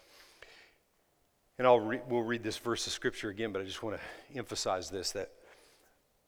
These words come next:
loving people can only happen effectively through your life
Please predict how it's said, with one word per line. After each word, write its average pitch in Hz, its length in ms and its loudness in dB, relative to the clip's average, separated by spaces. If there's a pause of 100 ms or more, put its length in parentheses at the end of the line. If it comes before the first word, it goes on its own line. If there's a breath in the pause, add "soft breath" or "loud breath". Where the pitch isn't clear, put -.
(3500 soft breath)
loving 147 480 6
people 78 560 -8 (1700)
can 131 200 -2
only 151 280 2
happen 131 480 6
effectively 98 640 0
through 123 300 -6
your 110 220 -2
life 85 440 -2